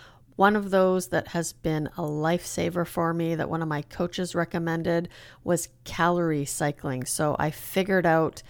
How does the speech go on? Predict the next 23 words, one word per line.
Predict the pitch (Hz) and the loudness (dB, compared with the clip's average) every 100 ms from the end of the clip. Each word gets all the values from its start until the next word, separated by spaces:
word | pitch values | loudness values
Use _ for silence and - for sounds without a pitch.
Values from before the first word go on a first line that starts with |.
| - - - - | -20 -20 -18 -6
my | 165 | -6
daily | 151 165 175 190 | 0 4 4 4
calories | 185 175 160 160 156 156 151 | 0 0 2 2 2 0 -4
based | - 156 147 - - | -4 -2 -2 -4 -4
on | 156 151 - | -4 -4 -10
how | - - 175 | -8 0 2
much | 180 185 - | 0 -2 -2
I | 175 | -2
work | 170 170 170 160 | 0 0 0 0
out, | 147 147 - - - - - - - | 0 -2 -6 -16 -20 -20 -20 -18 -4
and | 165 165 | -2 0
I | 160 | 0
have | 156 165 160 - | -2 0 0 -2
three | - - 165 175 190 | -16 -6 0 0 4
days | 180 165 165 - | 4 4 2 -2
that | 160 | -4
are | 156 | -2
my | 156 151 | -4 -4
regular | 151 156 180 175 175 | -4 -2 0 0 0
calorie | - 156 160 156 156 | 0 0 0 -2 -2
days. | 151 147 147 147 - - - | -2 -2 -2 -6 -10 -16 -4
I | 165 | -2
have | 160 147 | -2 -6